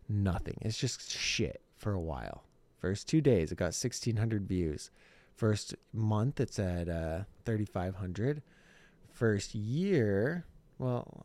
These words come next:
okay, two months, three months, six thousand. So it's just a very steady growth. And then at, like, day five hundred, it's at, day five hundred, that's almost two years, right?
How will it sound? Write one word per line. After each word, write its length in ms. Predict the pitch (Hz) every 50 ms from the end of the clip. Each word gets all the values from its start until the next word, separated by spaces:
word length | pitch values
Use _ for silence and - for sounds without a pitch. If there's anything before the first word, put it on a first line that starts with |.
| - -
okay, 240 | - - - - - - -
two 180 | - - 143 135
months, 560 | 127 120 120 120 120 - - - - - - _
three 140 | - 131 123
months, 380 | 120 117 113 110 110 110 107 -
six 300 | - - 117 - - -
thousand. 380 | 117 107 104 104 101 101 101
So 120 | - - 127
it's 140 | 120 - -
just 180 | 185 175 -
a 40 | 170
very 340 | 117 - 101 92 92 95 95
steady 480 | - - - - - 82 82 85 82 80
growth. 460 | - - 71 73 80 90 101 - - - - - - - - - - - -
And 160 | - 113 123
then 100 | 131 131
at, 140 | 127 120 104
like, 240 | 110 104 95 95 -
day 200 | 123 120 135 135
five 420 | - - - 104 92 98 110 104
hundred, 420 | - 98 98 95 90 82 80 76 76
it's 180 | 80 - -
at, 220 | 98 87 76 - - - - 123
day 140 | - 110 123
five 400 | 135 - - - 135 151 147 131
hundred, 340 | 123 127 131 123 110 95 82
that's 200 | 101 113 - 143
almost 280 | 143 143 123 - -
two 200 | - - 123 113
years, 420 | 104 98 87 64 50 50 - - -
right? 240 | 92 101 107 107